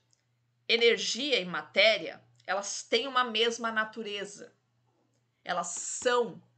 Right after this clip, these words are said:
a mesma coisa, né? Então, uma quantidade, a, a, a matéria, ela pode ser transformada em energia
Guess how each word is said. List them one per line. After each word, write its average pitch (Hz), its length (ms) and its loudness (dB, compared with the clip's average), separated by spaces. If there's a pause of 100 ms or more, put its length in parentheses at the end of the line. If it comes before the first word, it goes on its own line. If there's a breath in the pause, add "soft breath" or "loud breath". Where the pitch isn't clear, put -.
(160)
a 196 140 2
mesma 185 560 -6
coisa, 180 580 -8 (580)
né? - 160 -18 (600)
Então, 185 440 2
uma 196 500 4 (260)
quantidade, 196 640 2
a, 175 60 4 (140)
a, 170 460 6
a 170 40 -2
matéria, 202 680 4
ela 185 220 2
pode 277 560 2
ser 254 340 2
transformada 190 1160 2
em 170 260 -10
energia 214 800 -2